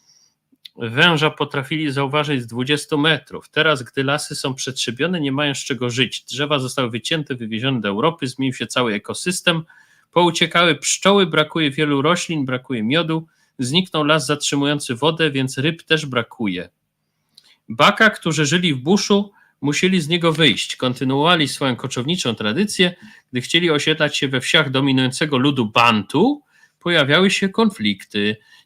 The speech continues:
Nie chciano ich przyjmować, byli wykluczani, wykorzystywani. Z czasem zaczęli pracować na polach czy budowach dla Bantu za darmo. Jedynie za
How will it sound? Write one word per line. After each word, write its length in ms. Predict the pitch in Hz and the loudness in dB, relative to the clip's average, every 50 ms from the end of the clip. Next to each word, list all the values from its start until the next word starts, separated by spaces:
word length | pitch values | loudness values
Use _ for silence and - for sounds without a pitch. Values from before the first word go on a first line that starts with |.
| _ | _
Nie 140 | - 127 131 | 0 0 2
chciano 340 | 131 - - 139 127 120 117 | 2 0 -2 -2 0 0 0
ich 140 | 110 104 - | -2 -4 -6
przyjmować, 640 | - - - 110 107 113 143 180 185 180 165 - - | -8 -8 -6 -4 -2 0 0 2 2 2 2 0 -2
byli 220 | 135 131 131 117 | -2 -2 -2 -2
wykluczani, 720 | 110 120 113 - 120 110 107 - 147 170 202 202 185 156 | -4 -6 -6 -6 -6 -6 -4 -2 -2 0 0 0 0 -2
wykorzystywani. 720 | 147 139 - 143 131 135 131 - - 117 92 - - - - _ _ _ _ - - - _ - | -4 -4 -4 -4 -4 -4 -6 -8 -8 -8 -8 -10 -12 -14 -18 _ _ _ _ -20 -20 -20 _ -12
Z 140 | - - | -10 0
czasem 460 | - 190 220 220 - 220 202 185 180 - - - - _ _ - | 2 2 2 4 2 2 2 2 0 -2 -6 -16 -20 _ _ -12
zaczęli 460 | 135 131 147 151 - - 180 180 170 | -6 -4 -2 -2 -2 -4 -4 -4 -6
pracować 560 | 160 - 151 135 - - 180 170 156 143 - | -4 -4 -6 -4 -4 -4 -4 -4 -4 -4 -4
na 100 | 127 117 | -6 -6
polach 460 | 113 - - 165 190 214 214 - - - | -4 -2 -2 0 0 0 -2 -2 -6 -8
czy 240 | - - 156 151 | -6 -4 -4 -4
budowach 600 | 147 131 120 117 107 131 156 156 160 160 156 - _ | -4 -4 -6 -4 -2 -2 -2 -2 -2 -4 -4 -8 _
dla 180 | - 110 117 117 | -4 -2 -2 -2
Bantu 440 | 107 117 127 147 165 160 - 165 156 | 0 0 0 0 0 -2 -4 -4 -2
za 160 | 143 156 156 | -2 -2 0
darmo. 500 | 160 185 180 170 127 98 85 73 - _ _ _ - - - _ - | 2 2 2 0 0 -4 -6 -8 -10 _ _ _ -20 -20 -18 _ -4
Jedynie 640 | 110 123 131 131 151 165 165 170 170 170 170 156 131 | -4 -2 -2 0 -2 -2 0 0 0 0 0 0 -2
za 360 | 113 123 127 139 143 147 | 0 2 2 2 2 0